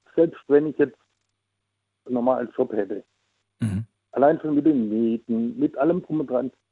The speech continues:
Speaker 1: es ist alles so teuer geworden, das kann sich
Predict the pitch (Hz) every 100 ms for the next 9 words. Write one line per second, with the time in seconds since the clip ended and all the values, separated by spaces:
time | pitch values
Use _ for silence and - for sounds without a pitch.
0 | _ _ _ - 156 - - 160 160 _
1 | 170 180 - - 185 190 143 131 143 190
2 | - _ _ _ _ _ _ _ _ _
3 | _ _ _ _ 110 - - 123 -